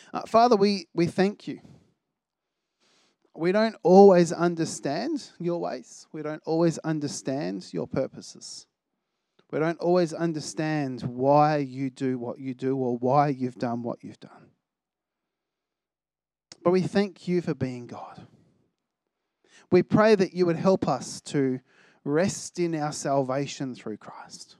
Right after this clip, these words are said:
and to journey with you for the rest of our lives, coming to understand what we can come to learn and to know.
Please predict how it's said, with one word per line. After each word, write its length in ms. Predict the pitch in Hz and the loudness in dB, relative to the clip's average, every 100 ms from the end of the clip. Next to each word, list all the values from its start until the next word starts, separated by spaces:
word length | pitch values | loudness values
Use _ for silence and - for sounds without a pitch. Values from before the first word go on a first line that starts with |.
| _ _ _ _ _ _ _ _ _ _ _ _ _ _ - | _ _ _ _ _ _ _ _ _ _ _ _ _ _ -10
and 100 | 160 | -6
to 100 | 156 | -4
journey 460 | 151 180 190 220 220 | 0 4 6 6 6
with 280 | 202 196 160 | 6 4 2
you 220 | 185 170 | 4 4
for 140 | - | 2
the 100 | 139 | -2
rest 300 | 143 170 - | 0 -2 -2
of 80 | 170 | -2
our 120 | 156 | -2
lives, 400 | 139 135 120 123 | -2 -2 -4 -8
coming 320 | - 156 160 160 | -8 -4 -4 -4
to 160 | 147 | -6
understand 600 | 143 143 131 - 135 131 | -6 -6 -8 -8 -8 -2
what 120 | 156 | -2
we 100 | 185 | -2
can 480 | 214 - 269 117 82 _ _ _ | -4 -4 -6 -6 -12 _ _ _
come 320 | - 107 101 | -12 -10 -12
to 140 | - 123 | -12 -10
learn 340 | 117 110 110 - | -10 -10 -12 -16
and 120 | 113 | -18
to 80 | - | -16
know. 220 | - - | -16 -16